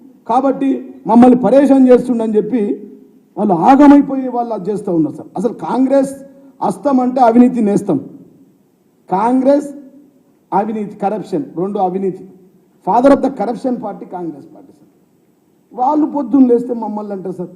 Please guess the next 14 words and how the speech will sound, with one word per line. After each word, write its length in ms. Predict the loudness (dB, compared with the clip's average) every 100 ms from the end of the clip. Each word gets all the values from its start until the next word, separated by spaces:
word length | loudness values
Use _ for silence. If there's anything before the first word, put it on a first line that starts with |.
| -20 _ -8
ఎంఆర్ఓలను 540 | -4 -2 0 0 -2 -6
వదులుతలేరు, 480 | -10 -8 -4 -4
ఏసీబీలను 580 | -4 -4 -4 -4 -10 -8
వదులుతలేరు. 360 | -8 -8 -10 -12 -20 _ 2
పంజాగుట్ట 680 | 6 8 8 8 6 4 4 2 2
పోలీస్ 260 | 2 2 2
స్టేషన్లో 480 | 0 0 2 2 2
ఎనభై 300 | 2 0 0
మూడు 220 | 0 0
మంది 240 | 0 -2
కానిస్టేబుల్ 680 | 0 0 0 -2 -4 -4 -8
సార్. 180 | -8 -10 -16 _ _ _ _ _ _ -10
వాళ్ళ 140 | -10
కానిస్టేబుల్ 600 | -8 -6 -6 -6 -8 -10